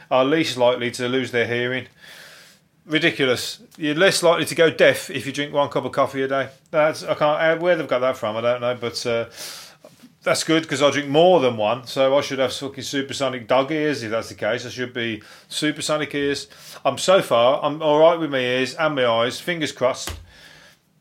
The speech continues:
I don't, I'm not gonna put it down to the coffee, though. I'm gonna put it down to my healthy regime, eh, overall. I should be fucked from the fucking shit I had to eat when I was a kid. Chip shop fucking, uh,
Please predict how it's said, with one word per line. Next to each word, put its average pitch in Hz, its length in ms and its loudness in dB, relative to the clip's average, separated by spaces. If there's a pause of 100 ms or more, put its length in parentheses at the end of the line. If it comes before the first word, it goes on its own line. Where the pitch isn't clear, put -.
(640)
I 135 80 -4
don't, 147 140 0
I'm 160 180 4
not 180 120 2
gonna 170 140 2
put 175 140 2
it 151 60 -4
down 160 180 4
to 135 100 -10
the 120 180 -4 (120)
coffee, 156 320 2
though. 95 140 -4
I'm 120 80 -2
gonna 131 140 -6
put 139 160 -4
it 127 40 -8
down 127 200 0
to 127 120 -6
my 113 280 -4
healthy 117 320 -2
regime, 110 640 -4
eh, 127 160 -4
overall. 123 640 0 (2000)
I 127 60 -4
should 160 220 -2
be 143 60 -6
fucked - 360 2
from 123 200 -8
the 113 60 -6
fucking 120 280 -4
shit 139 180 -4
I 117 120 2
had 131 100 2
to 117 160 -6
eat 127 120 -6
when 120 100 -6
I 113 60 -2
was 98 120 -6
a 95 40 -14
kid. 120 280 -2 (600)
Chip - 260 -4
shop 151 300 -2
fucking, 135 520 -6
uh, 123 220 0